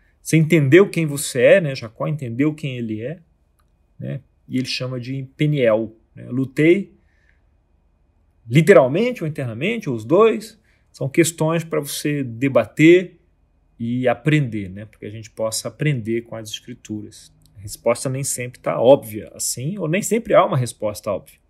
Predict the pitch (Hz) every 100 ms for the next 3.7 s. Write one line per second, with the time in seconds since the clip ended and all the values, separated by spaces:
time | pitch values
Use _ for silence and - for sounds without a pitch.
0 | _ _ _ _ _ _ _ _ 185 160
1 | 233 202 220 214 214 147 175 175 196 196
2 | 180 226 233 180 123 113 _ - 151 151
3 | - - 170 196 202 185